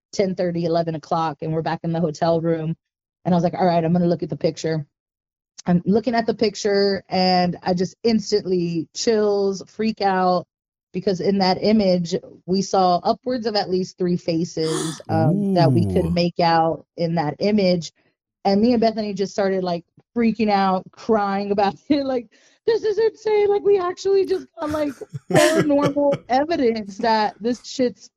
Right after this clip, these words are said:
Speaker 1: fucking haunted." And it, it blew our minds. So that's,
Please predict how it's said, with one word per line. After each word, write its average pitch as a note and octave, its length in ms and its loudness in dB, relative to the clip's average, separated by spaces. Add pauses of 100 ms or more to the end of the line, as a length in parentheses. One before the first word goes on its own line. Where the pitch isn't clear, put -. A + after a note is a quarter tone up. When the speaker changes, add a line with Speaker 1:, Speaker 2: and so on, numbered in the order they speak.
(120)
Speaker 1:
fucking A#3+ 320 0
haunted." A#3 720 0
And G#3 580 -4 (520)
it, G3 360 2
it G#3 220 0
blew A3+ 220 -2
our G3 120 -2
minds. G3 500 -2
So F3+ 120 -2
that's, G#3 380 -2